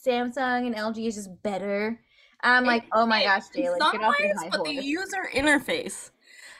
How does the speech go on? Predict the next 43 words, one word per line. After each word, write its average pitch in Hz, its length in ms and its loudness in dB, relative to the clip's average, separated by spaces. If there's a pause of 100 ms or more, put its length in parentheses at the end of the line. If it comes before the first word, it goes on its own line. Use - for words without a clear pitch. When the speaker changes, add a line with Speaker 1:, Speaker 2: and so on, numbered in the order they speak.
(140)
Speaker 2:
as 269 160 2
a 311 80 0
creative, 285 680 4
like, 277 340 0
my 233 280 -2
brain 226 400 -4
just, 254 300 -6 (380)
it 240 80 4
works 220 200 0
so 196 140 -4
much - 160 -8
better. - 180 -2
Speaker 1:
And 453 300 2
he's 403 320 2
so 427 160 2
snobby 269 340 -2
about 294 200 4
it. 277 140 0
He 359 220 2
can't 466 240 -2
let 320 80 -4
me 320 80 -8
be 302 140 -8
happy 254 260 0
about 190 280 0
one 202 280 -6
thing. 165 360 -10
When 226 140 -2
Apple 269 300 0
finally 294 300 -2
came 285 160 -8
out 254 160 0
with, 247 80 0
like, 240 80 -6
the 180 120 0
widgets, 208 440 -4
he 240 80 -6
was 254 100 -2
like, 233 240 0
"Mm, 359 300 -4
guess 339 180 -6
how 349 80 0
long 320 160 0